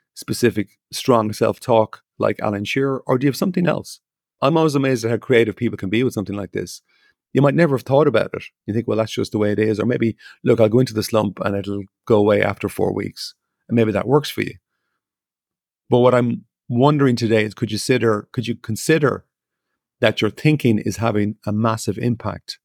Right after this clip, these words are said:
on not just bringing in the slump, but actually holding it around? And actually,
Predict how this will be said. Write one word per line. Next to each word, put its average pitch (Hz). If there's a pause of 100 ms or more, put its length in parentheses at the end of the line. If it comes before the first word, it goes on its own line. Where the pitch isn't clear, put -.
(720)
on 101 (280)
not 151
just 160
bringing 139
in 180
the 233
slump, 98
but 113
actually 107
holding 117
it 98
around? 104 (160)
And 107
actually, 117